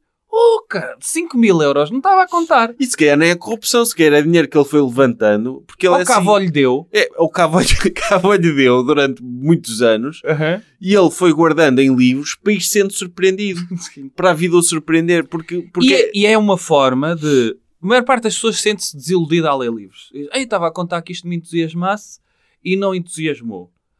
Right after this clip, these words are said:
Speaker 1: De repente, na última página, uma pessoa está aborrecida, encontrar lá um envelope com dez mil euros, não fica logo agradado com aquele livro.
Speaker 2: Sim.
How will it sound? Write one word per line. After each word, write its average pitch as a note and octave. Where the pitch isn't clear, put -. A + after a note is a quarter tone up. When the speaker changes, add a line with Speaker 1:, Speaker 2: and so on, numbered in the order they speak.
Speaker 1:
De F3
repente, F#3+
na E3
última F#3+
página, G2+
uma A#2
pessoa E3+
está G3+
aborrecida, D#3+
encontrar F3+
lá C#3
um F3+
envelope D#3+
com D#3+
dez F3+
mil F3
euros, F#3+
não G#3
fica G#3+
logo G3
agradado F3+
com -
aquele F#3
livro. G#3
Speaker 2:
Sim. G#3